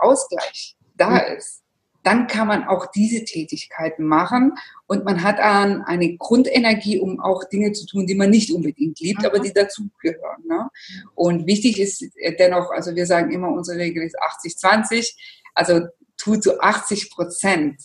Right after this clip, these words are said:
Speaker 1: wirklich die Dinge, die du liebst
Speaker 2: Mhm.
Speaker 1: und, äh, zwanzig Prozent ist immer mit dabei, wo man sagt, äh,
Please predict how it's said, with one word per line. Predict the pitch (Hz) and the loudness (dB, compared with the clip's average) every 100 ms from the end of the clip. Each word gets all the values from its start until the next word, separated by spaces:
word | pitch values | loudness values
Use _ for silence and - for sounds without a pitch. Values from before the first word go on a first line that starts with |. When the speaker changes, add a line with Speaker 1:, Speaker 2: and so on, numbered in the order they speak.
| - | -18
Speaker 1:
wirklich | - 180 185 170 165 170 - - | 0 2 2 0 0 0 -4 -6
die | 185 | -4
Dinge, | 175 175 170 | -2 0 0
die | 165 | 0
du | 165 156 | -4 -4
liebst | 165 165 240 - - - | -2 0 0 -2 -6 -2
Speaker 2:
Mhm. | 185 180 196 | -2 -2 -6
Speaker 1:
und, | - 175 175 170 170 | 2 4 6 2 2
äh, | 165 156 | 2 2
zwanzig | - 170 196 190 | 2 2 2 -2
Prozent | - 170 175 156 | -2 -2 0 -2
ist | - | -4
immer | 156 170 | 0 0
mit | 170 | 2
dabei, | 180 - - - | -2 -2 -6 -4
wo | 151 | -2
man | 294 - | 0 0
sagt, | - - _ | 0 -4 _
äh, | - | -2